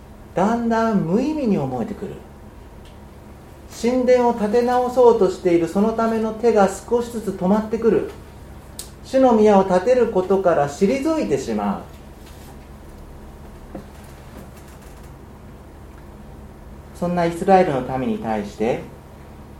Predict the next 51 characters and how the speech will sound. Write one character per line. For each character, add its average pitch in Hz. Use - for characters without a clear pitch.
万 156
軍 165
の 156
主 143
は 104
預 131
言 196
者 151
ハ 135
ガ 143
イ 123
を 113
通 113
し -
て 104
励 113
ま 175
し 185
の 175
言 165
葉 180
を 147
語 120
ら 143
れ 156
た 180
ん 165
で 123
す。 -
そ 170
の 196
言 202
葉 196
が 165
二 190
章 160
二 160
節 196
か 117
ら 170
九 277
節 170
ま 113
で 160
続 123
い 104
て 101
い 101
き 101
ま 101
す。 -